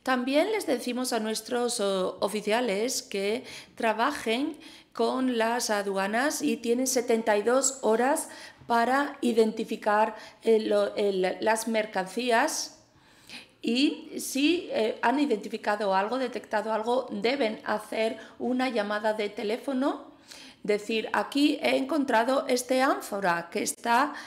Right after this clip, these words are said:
en esta, en la frontera. ¿Me podéis, por favor, ayudar a identificar el tipo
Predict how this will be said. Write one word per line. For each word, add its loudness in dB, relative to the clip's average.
en 2
esta, 0
en 2
la 2
frontera. 0
¿Me 0
podéis, -2
por -2
favor, -2
ayudar 2
a 0
identificar 0
el -2
tipo -4